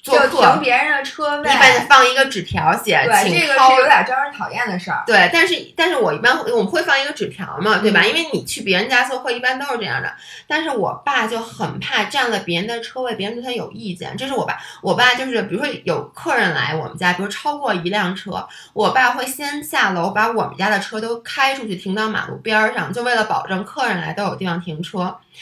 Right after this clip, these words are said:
Speaker 1: 因为我爸就说，然后有时候我就懒，因为我们家另外一个车位就是给客人准备的特别远，所以有时候我就很懒，我就会开到我们家楼下，就跟保安说一声，因为我可能就停半个小时。然后上去以后，如果我爸知道这件事儿，我爸就会，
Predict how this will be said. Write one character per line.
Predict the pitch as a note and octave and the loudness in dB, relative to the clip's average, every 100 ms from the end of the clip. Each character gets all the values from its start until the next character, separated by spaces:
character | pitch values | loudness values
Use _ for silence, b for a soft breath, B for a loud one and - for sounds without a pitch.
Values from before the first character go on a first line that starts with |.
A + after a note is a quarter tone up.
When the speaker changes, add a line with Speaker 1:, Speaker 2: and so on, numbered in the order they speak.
| B B - | B B -6
Speaker 1:
因 | D#4+ | -2
为 | E4 | 0
我 | G3+ | 2
爸 | A3 | 0
就 | A3+ | 0
说， | A#3 B3+ B3+ B B | -4 -6 -8 B B
然 | B3 | 0
后 | E4 | 2
有 | F#3+ | 2
时 | E3+ | 2
候 | G#3 | 0
我 | A#3 - | 0 -2
就 | A3+ A3+ | -4 0
懒， | F#3+ - | 0 0
因 | B3+ | -2
为 | |
我 | B3+ | -2
们 | - | 2
家 | G3 | 0
另 | B3 C4 | 2 2
外 | C4 | 2
一 | G3 | 2
个 | F3 | -4
车 | - G3 | -6 -6
位 | F3+ E3 C3+ | -2 -2 -2
就 | G#3 | -4
是 | G3+ | -2
给 | - | -4
客 | - | -2
人 | G#3 | -2
准 | A3 | -2
备 | - C3 | -8 -8
的 | |
特 | - | -6
别 | D4+ D#4+ | -4 -4
远， | A3 - - D#3 - b b | -6 -10 -10 -12 -12 b b
所 | - | 0
以 | A3 | 2
有 | F3+ | 2
时 | A#3 | 2
候 | B3 | 0
我 | E3 | 0
就 | |
很 | - G3 G#3+ | -2 -2 0
懒， | G#3 A3 | 2 0
我 | |
就 | - | -2
会 | G#3+ A3 | -4 -4
开 | - B3 | -4 0
到 | B3+ | 0
我 | |
们 | F3 | 2
家 | G#3 | 2
楼 | G3+ | 2
下， | G#3 A3+ | 0 -2
就 | G3+ | -2
跟 | G#3+ A#3 | -6 -4
保 | - | -2
安 | F#3 G3+ | -2 -4
说 | - B3+ | -6 -6
一 | A#3 | -4
声， | F3+ | -2
因 | A3+ | -2
为 | B3 | -4
我 | |
可 | B3+ | -6
能 | G#3 | -6
就 | G3 | -8
停 | G#3+ G#3+ | -8 -4
半 | A3 | -4
个 | G3 | -4
小 | F#3+ - | -6 -10
时。 | - - - B B B - | -12 -12 -14 B B B 0
然 | G#3+ | 0
后 | |
上 | C#4 C4+ - | 2 -2 -2
去 | |
以 | F#3 | -4
后， | F#3 | -4
如 | F#3+ A#3+ | -2 0
果 | A#3+ | 0
我 | |
爸 | - D#3+ | 2 -2
知 | D#3+ | -2
道 | F#3+ | -4
这 | F3 | -4
件 | E3 F3 | -4 -6
事 | |
儿， | D#3+ | -6
我 | |
爸 | - F3 | -4 -4
就 | F3+ | -2
会， | G3+ F3 | -4 -6